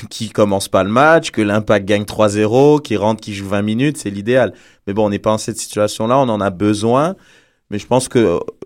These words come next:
soit ce soir, soit samedi, je pense qu'il va retrouver, euh, le niveau, euh, qu'on lui connaît, quoi, qui est un défenseur fiable,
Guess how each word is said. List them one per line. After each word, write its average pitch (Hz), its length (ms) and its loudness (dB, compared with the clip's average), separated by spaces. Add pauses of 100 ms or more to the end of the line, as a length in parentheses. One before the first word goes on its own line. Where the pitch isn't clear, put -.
(180)
soit 135 400 4
ce 139 260 2
soir, 131 580 2 (120)
soit 123 340 0
samedi, 120 760 -2 (240)
je - 60 -20
pense 117 180 -6
qu'il 117 120 -8
va 107 100 0
retrouver, 107 540 -2
euh, 101 100 2
le 95 120 -2
niveau, 95 540 -2
euh, 64 200 -6 (580)
qu'on 95 60 -10
lui 95 160 -10
connaît, 113 280 -4
quoi, 95 200 -8
qui 80 300 -8
est - 40 -6
un 95 160 -6
défenseur 104 580 -4
fiable, 127 380 0